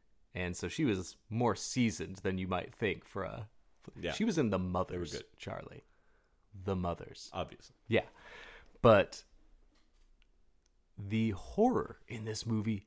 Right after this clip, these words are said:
Speaker 1: is good horror. Him popping up out of nowhere in the gas mask, scarier than anything in My Bloody Valentine, which is nothing
Speaker 2: Mm.
Speaker 1: but a guy in a gas mask.
Speaker 2: Mm-hmm.
Speaker 1: Vincent looked insane there. Part of the fear in Tourist Trap is how much Chuck Connors just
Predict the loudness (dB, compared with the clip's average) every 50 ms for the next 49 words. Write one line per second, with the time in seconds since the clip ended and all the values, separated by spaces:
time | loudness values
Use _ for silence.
0 | _ -8 -4 -2 -2 -2 -2 -4 -10 -8 -4 -2 0 0 0 -2 -2 -2 -2 -2
1 | -2 -2 -6 -12 _ _ -2 0 0 0 0 0 2 2 2 2 2 -2 -2 0
2 | 0 0 0 0 0 0 0 2 2 2 0 0 -2 -6 _ _ _ _ _ _
3 | _ -20 -14 -10 -6 -4 -4 -2 0 2 2 2 2 0 -2 -4 -4 -4 -4 -6
4 | -12 _ _ _ _ -12 -10 0 4 6 8 8 8 8 6 4 4 2 2 0
5 | 0 -2 -2 -2 0 -2 -4 -6 -6 -4 -2 0 0 0 0 0 0 -2 -2 -2
6 | -4 -4 -4 -4 -4 -6 -10 -12 -14 -14 -14 -14 -16 -18 -20 _ _ _ _ _
7 | _ -14 -10 -6 -4 -2 -2 -2 -2 -4 -4 -2 -2 -4 -2 0 0 0 0 -2
8 | -4 -6 -8 -8 -10 -10 -14 -14 -16 -16 -18 -16 -16 -16 -12 -8 -6 -6 -4 -4
9 | -4 -6 -6 -10 _ _ -20 _ _ _ -6 -2 0 0 2 2 0 0 0 -4
10 | -4 -4 -10 -10 -10 -10 -10 -10 -8 -6 -6 -6 -6 -8 -12 -14 -16 -18 _ _
11 | _ _ _ _ _ _ _ _ _ _ -2 0 0 2 0 -2 -2 -2 -2 2
12 | 4 4 2 2 0 -4 -4 -2 -2 -2 -4 -6 -8 -6 -6 -6 -6 -8 -10 -14
13 | -10 -6 -4 -4 -4 -4 -6 -10 -14 -12 -8 -8 -8 -8 -8 -8 -6 -6 -6 -6
14 | -8 -12 -16 -16 -10 -10 -10 -10 -10 -14 -18 -18 -20